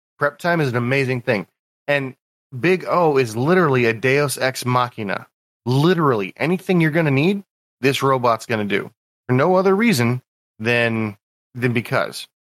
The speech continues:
Literally no other reason than because. Like, at the very end,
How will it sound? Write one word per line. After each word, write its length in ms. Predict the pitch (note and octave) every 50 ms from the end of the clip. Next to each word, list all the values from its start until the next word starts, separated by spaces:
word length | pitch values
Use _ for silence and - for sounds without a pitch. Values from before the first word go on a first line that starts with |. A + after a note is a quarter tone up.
| _ -
Literally 460 | C3+ E3 G3 G#3 F3+ D3+ C3 B2+ B2
no 220 | B2+ C3+ C#3 C#3+
other 140 | C#3+ C3 C3
reason 300 | A#2+ B2+ C3 A2 A#2 A#2+
than 120 | A2+ A2
because. 460 | G#2 G#2 - - - - - - - _ _ _ _ _ _ _ -
Like, 240 | A2 G#2 G2+ - _
at 140 | - B2 A2
the 60 | B2
very 300 | A#2 B2+ D3+ D3+ D3+ D#3
end, 340 | D#3 C#3+ C3 A2 G#2 G2+ G2